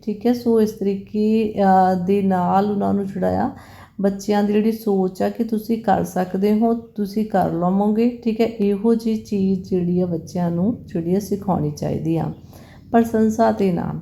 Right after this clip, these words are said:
ਠੀਕ ਹੈ। ਬੱਚਿਆਂ ਦੀਆਂ ਛੋਟੀਆਂ-ਛੋਟੀਆਂ ਅਚੀਵਮੈਂਟਸ ਦੇ ਉੱਪਰ ਜਿਹੜਾ ਉਹਨਾਂ ਦੀ ਪ੍ਰਸ਼ੰਸਾ, ਜਿਵੇਂ ਕਿ ਕਲਾਸ ਦੇ ਵਿੱਚ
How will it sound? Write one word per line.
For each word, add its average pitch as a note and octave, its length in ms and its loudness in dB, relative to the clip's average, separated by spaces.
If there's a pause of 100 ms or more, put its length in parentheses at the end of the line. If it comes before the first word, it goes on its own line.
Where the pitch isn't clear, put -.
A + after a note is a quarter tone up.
ਠੀਕ G#3+ 200 -4
ਹੈ। B3 40 4
ਬੱਚਿਆਂ A3+ 340 0
ਦੀਆਂ A3+ 120 2
ਛੋਟੀਆਂ-ਛੋਟੀਆਂ G#3 880 0
ਅਚੀਵਮੈਂਟਸ F#3+ 580 -2
ਦੇ G#3+ 80 2
ਉੱਪਰ G3 260 -2
ਜਿਹੜਾ F3+ 280 0
ਉਹਨਾਂ F3+ 160 0
ਦੀ F#3 140 -2
ਪ੍ਰਸ਼ੰਸਾ, F#3+ 640 -2
ਜਿਵੇਂ F#3+ 260 0
ਕਿ G3 120 -4
ਕਲਾਸ F3+ 300 -2
ਦੇ F3 140 -4
ਵਿੱਚ F3+ 340 -2